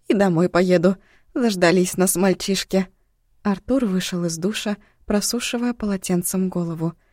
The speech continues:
Заметив маму, сидящую на диване, поздоровался. «Телевизор включу?» — спросила родительница, беря в руки пульт. «Включайте, Вероника Игоревна.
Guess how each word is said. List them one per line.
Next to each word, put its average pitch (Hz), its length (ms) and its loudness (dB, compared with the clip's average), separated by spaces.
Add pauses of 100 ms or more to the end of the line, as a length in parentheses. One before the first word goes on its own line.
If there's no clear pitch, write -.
(280)
Заметив 190 680 0
маму, 233 300 0
сидящую 214 580 -2
на 202 80 0
диване, 196 500 0 (340)
поздоровался. 175 840 0 (1040)
«Телевизор 226 540 4
включу?» — 359 500 0 (380)
спросила 190 540 -2
родительница, 214 760 0
беря 180 320 0
в 208 80 -2
руки 175 260 -6
пульт. - 400 -8 (720)
«Включайте, 175 680 0
Вероника 165 480 2
Игоревна. 165 460 2